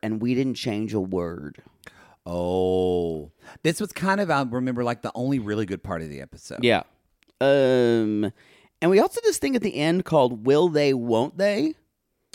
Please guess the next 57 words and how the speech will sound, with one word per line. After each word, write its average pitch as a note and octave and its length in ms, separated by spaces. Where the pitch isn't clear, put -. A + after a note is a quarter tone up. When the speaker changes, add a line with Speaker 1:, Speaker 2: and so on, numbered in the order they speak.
Speaker 2:
Yeah, D3+ 160
we E4+ 140
always G#4+ 180
Speaker 1:
Where D#3 140
Speaker 2:
do D#3+ 60
Speaker 1:
we E3 300
Speaker 2:
that. - 60
Speaker 1:
Oh, C3+ 80
did C#3 180
we? E3+ 220
Speaker 2:
I D3 40
think B3 180
we G4 80
did A#3 140
that G3 160
for G3 80
episode F#3+ 220
two. A#3 120
Like, D#3+ 220
will D3+ 180
they E3 120
get C#3+ 160
together? C#3+ 360
Will C#3 120
they D3 120
not? D3+ 260
Will G#2 120
they? A#2 120
Won't B2 240
they? - 260
I B2 60
thought D#4+ 180
we E4 80
did. F4+ 340
Speaker 1:
I A2+ 120
can't F2+ 200
remember. F#2 420
Speaker 2:
I - 60
think A3+ 160
we B3+ 80
did A#3+ 120
it B3 220
earlier B2+ 500
s-, - 220
for A2 160
season G2 360
two. F2 280
I F#2+ 60
think C#3 240
we E3 80
did C#3 160
it, A#2 100
like, A2 220
around A2 320
when C#3 200
they C3+ 120
got, B2 280